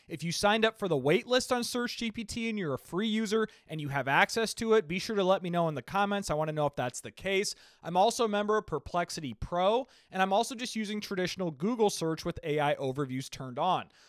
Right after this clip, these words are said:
So what I'm gonna do in this first example, I'm gonna make it very simple. Now, if you've never done this before and you're a member of Chat G P T Plus,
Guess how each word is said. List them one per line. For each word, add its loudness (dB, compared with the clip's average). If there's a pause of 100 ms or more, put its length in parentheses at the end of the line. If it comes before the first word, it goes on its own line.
(100)
So -4
what 4
I'm 0
gonna 0
do -2
in 2
this -2
first -4
example, -8
I'm -4
gonna -6
make -2
it -6
very -4
simple. -6
Now, -4
if -4
you've -8
never 2
done 2
this -2
before -2
and -6
you're -2
a -4
member -2
of -6
Chat 0
G -8
P -12
T -10
Plus, 2